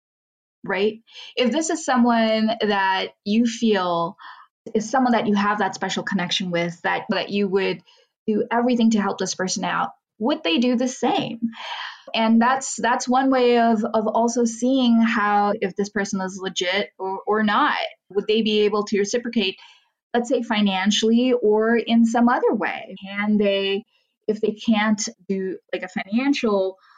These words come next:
favor, can they perhaps connect you with someone who can get you a job? Or can they do something else that demonstrates that they're in this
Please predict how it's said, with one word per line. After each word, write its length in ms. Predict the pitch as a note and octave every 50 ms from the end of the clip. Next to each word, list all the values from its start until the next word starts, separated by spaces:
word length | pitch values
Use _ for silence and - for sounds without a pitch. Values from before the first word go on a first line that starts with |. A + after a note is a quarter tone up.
| _ _ _ _ _ - A3+ A3+ -
favor, 680 | - G#3+ A3+ A#3+ G3+ G3+ F#3+ F3+ F#3 F3+ F3+ F#3 F#3+ - _ _ _ -
can 200 | G#3+ G3+ G3+ G3
they 460 | F#3+ F#3+ F#3+ F#3+ F#3 F#3+ F#3 F3+ F#3
perhaps 800 | - - F#3 F#3 F#3+ F#3 F#3 F#3 F#3 F#3 - - - - - _ _ _
connect 300 | - G3+ G#3 A3+ A3+ -
you 80 | - G#3
with 140 | G3 G3+ G3+
someone 280 | - G3 G3 G3 F#3+
who 140 | F#3+ G3 F#3
can 180 | - - _ -
get 160 | F#3 F3 - -
you 160 | F3+ F3 F3+
a 60 | F3+
job? 420 | - - F#3 E3 - - - - - - _ _ _ - - - - _ _ _
Or 380 | - G#3+ A3 G#3+ G#3 G#3+ G#3+ G#3
can 240 | A3 G#3+ A#3 A#3+ A#3
they 440 | A#3 A3+ A#3 A3+ A3+ A3+ A3+ A3+ A3+ - - - - - - F#3
do 160 | G#3 A#3 C4+
something 440 | B3+ - A3+ A3+ A3+ A#3 G#3 A3 -
else 420 | F#3+ G3+ G3+ G3 G3 G3+ G3+ - -
that 360 | G#3 G3+ G3 G3 - G3 E3+
demonstrates 1000 | - G#3 G#3 G#3+ A3+ A#3 A3+ A3+ A3+ A3 G#3 F#3+ F#3 F3+ F3+ - - - - - - _ _
that 500 | - G3 G3 G3 F#3+ F#3 F#3 F#3 F3+ - - - -
they're 280 | G3+ G3 G#3 G#3 G#3
in 160 | G#3+ A3 A3+
this 500 | G#3 G3 F#3+ F#3+ F#3+ F#3 - - - -